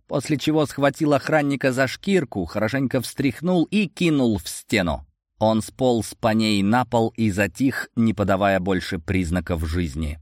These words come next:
«Вы тут в край охренели, что ли, на пациентов оружие направлять?» Рявкнул я,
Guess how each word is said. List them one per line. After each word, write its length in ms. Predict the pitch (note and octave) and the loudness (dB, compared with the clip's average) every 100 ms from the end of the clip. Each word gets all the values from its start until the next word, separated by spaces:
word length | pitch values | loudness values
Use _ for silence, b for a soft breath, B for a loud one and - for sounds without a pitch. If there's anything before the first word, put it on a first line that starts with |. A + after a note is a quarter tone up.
| _ | _
«Вы 300 | - G#2+ A2+ | -2 2 2
тут 260 | - G#2+ - | 2 -2 -2
в 140 | - - | -10 -6
край 640 | A#2 A2 B2 C3 C#3+ C#3 | -2 2 4 2 0 -4
охренели, 1000 | - B2 A#2+ A#2 A2+ A#2 A#2+ C3 C#3+ B2+ | 0 0 0 -2 2 4 4 4 2 2
что 360 | G#2+ - - A#2+ | 0 -2 2 2
ли, 340 | A2 G2 F2 F2 | 4 0 -2 -2
на 260 | A#2 B2 A#2 | 2 4 2
пациентов 720 | A#2+ G#2+ C3 B2 A#2 A#2 G#2 | 0 0 0 2 2 0 2
оружие 640 | A#2 A#2+ A#2+ G#2 G#2+ G#2 | 0 2 0 2 2 2
направлять?» 880 | G#2 G2+ A2 G#2+ A2 G#2 F2+ E2 - _ _ _ | 2 0 0 0 2 0 0 -6 -18 _ _ _
Рявкнул 640 | A#2+ A#2+ C3+ A#2 - A2 G2 | 0 2 2 0 -2 0 0
я, 420 | F#2 B2+ D3 C#3+ | 0 2 2 0